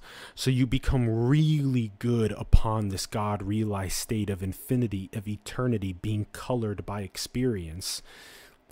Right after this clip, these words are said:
that you become really good at riding the crest as the surfer. You're on the crest of every single now, of every single this. You're just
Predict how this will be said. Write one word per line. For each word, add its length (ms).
that 340
you 120
become 560
really 420
good 280
at 120
riding 840
the 100
crest 880
as 260
the 80
surfer. 560
You're 220
on 300
the 100
crest 720
of 120
every 380
single 500
now, 600
of 160
every 380
single 520
this. 640
You're 180
just 640